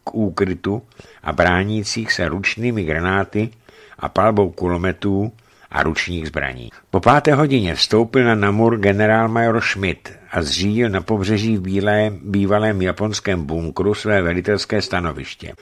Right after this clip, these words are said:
Po dohodě s velícím generálem plukovník Hart v půl osmé večer nařídil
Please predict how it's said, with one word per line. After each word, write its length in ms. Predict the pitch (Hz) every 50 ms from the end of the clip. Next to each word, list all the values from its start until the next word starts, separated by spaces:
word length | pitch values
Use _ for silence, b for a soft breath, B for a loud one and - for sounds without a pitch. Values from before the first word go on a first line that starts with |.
| b b -
Po 120 | - 95
dohodě 440 | 87 98 110 104 139 156 147 139 143
s 120 | 127 - -
velícím 500 | 107 117 127 131 127 - 139 135 123 117
generálem 720 | 131 131 127 127 113 98 82 78 71 69 67 69 69 -
plukovník 580 | - 92 87 90 110 110 107 110 107 90 76
Hart 340 | 67 67 80 80 82 104 -
v 60 | -
půl 260 | _ - 98 95 82 -
osmé 340 | 95 92 - - 104 98 82
večer 360 | 82 85 - - 92 92 87
nařídil 800 | 85 85 82 73 69 80 90 92 87 87 101 104 107 110 120